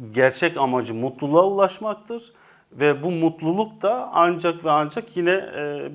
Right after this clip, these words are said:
belli bir birliktelikle olur. Nefsin gittikçe bedene ait bu ihtiyaçlardan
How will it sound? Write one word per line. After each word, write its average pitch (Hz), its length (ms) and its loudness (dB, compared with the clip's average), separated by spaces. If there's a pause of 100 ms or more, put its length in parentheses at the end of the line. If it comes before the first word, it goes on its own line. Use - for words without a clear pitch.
(160)
belli 143 400 0
bir 147 200 -2
birliktelikle 147 720 0
olur. 117 400 -4 (320)
Nefsin 147 800 -2
gittikçe 160 880 -2
bedene 160 460 2
ait 147 500 0
bu 156 140 0
ihtiyaçlardan 143 960 2